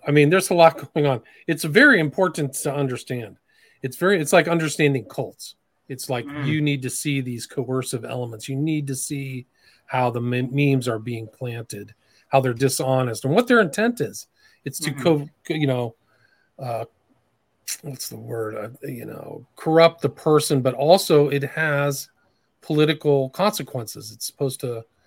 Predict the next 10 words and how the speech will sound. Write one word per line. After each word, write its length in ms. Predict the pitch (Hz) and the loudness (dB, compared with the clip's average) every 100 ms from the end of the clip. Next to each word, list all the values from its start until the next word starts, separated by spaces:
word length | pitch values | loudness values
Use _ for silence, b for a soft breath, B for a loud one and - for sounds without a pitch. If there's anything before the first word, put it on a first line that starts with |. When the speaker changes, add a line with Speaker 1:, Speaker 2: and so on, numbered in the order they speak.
| _ _ - | _ _ 0
Speaker 1:
undercut 460 | 156 147 - 143 | 2 4 4 4
the 80 | 143 | 2
authority 640 | 127 151 147 143 139 131 | 0 4 6 6 4 0
of 280 | 120 117 110 | -4 -8 -12
certain, 640 | - 151 131 - 127 120 | -6 -4 -2 -4 -6 -8
you 80 | 131 | -10
know, 240 | 113 117 - _ | -14 -16 -20 _
political 280 | 170 147 147 | -6 -6 -8
parties, 520 | 139 139 135 131 131 _ | -6 -6 -6 -10 -12 _
politicians, 800 | 131 127 135 127 - 127 123 | -16 -14 -16 -18 -18 -20 _